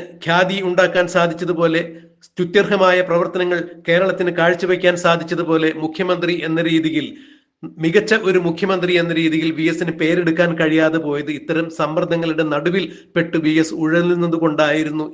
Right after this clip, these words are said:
എന്നാണ് കെ എം ഷാജഹാൻ തുറന്നടിച്ചത്. അക്ഷരാർത്ഥത്തിൽ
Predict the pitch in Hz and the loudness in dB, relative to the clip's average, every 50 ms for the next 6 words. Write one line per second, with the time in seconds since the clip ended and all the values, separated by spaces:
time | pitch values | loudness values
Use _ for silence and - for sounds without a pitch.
0 | 151 147 147 151 147 139 139 156 196 254 - - - _ _ - 156 156 151 156 | -8 -6 -4 -2 -2 -2 -2 -4 -6 -6 -10 -16 -20 _ _ -4 -2 -2 -2 -4
1 | 156 - 160 147 143 139 - - 143 143 139 - - 139 135 127 127 127 113 107 | -4 -4 -4 -4 -4 -4 -4 -6 -6 -6 -6 -6 -6 -6 -6 -4 -6 -6 -8 -8
2 | 107 - 107 - 95 92 - - - - - - 143 - 190 185 190 185 185 185 | -10 -12 -12 -14 -14 -16 -16 -20 -20 -12 -10 -8 -2 2 4 4 4 4 2 0
3 | 170 - 185 170 | -4 -4 -4 -2